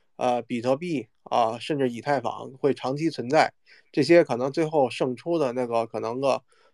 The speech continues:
呃，十个左右的这样一个加密货币。呃，那作为这个，这个，呃，像这个推特将来它可能结合，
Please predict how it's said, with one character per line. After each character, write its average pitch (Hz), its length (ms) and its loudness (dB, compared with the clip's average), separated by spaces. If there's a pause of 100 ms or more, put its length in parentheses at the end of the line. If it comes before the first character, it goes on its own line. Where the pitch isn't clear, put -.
呃， 92 720 0
十 - 320 0
个 151 180 8
左 113 220 -4
右 147 200 4
的 120 120 0
这 120 100 -6
样 117 200 -4
一 123 60 -4
个 127 120 2
加 139 220 0
密 143 100 -4
货 131 220 0
币。 147 260 -6 (460)
呃， 110 580 -2 (300)
那 156 240 4
作 143 220 4
为 147 200 2
这 147 180 -2
个， 120 200 -2
这 131 120 -6
个， 113 320 -6 (300)
呃， 120 480 -2
像 143 240 2
这 143 80 0
个 131 100 2
推 160 200 -2
特 143 240 2
将 139 160 -2
来 139 160 0
它 139 240 0
可 123 100 -4
能 120 160 -6
结 131 180 0
合， 120 360 0